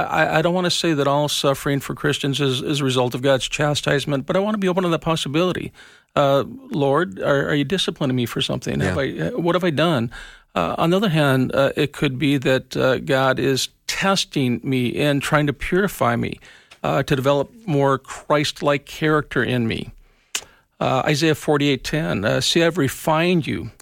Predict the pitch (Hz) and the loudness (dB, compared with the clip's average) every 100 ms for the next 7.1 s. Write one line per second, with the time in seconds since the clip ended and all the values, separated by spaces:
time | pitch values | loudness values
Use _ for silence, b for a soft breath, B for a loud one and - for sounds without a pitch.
0 | - 151 139 143 156 185 - - 185 185 | -6 -2 2 2 2 2 0 2 0 2
1 | 123 135 120 - - 180 185 - 135 127 | 2 2 0 -6 -6 0 0 0 0 2
2 | 135 131 127 - 156 165 170 - 165 143 | 2 2 -2 -2 2 2 2 0 0 0
3 | 131 - - 151 - - 90 - _ _ | 0 -4 -4 -4 -2 -6 -8 -14 _ _
4 | _ _ _ _ 165 143 165 185 - 156 | _ _ _ _ -2 0 0 0 -2 2
5 | 165 143 107 - 139 127 143 135 - - | 4 4 0 0 0 0 0 -2 -4 -2
6 | 143 139 127 - - - _ - 82 78 | 0 2 0 -4 -6 -8 _ -2 0 0
7 | 73 | -2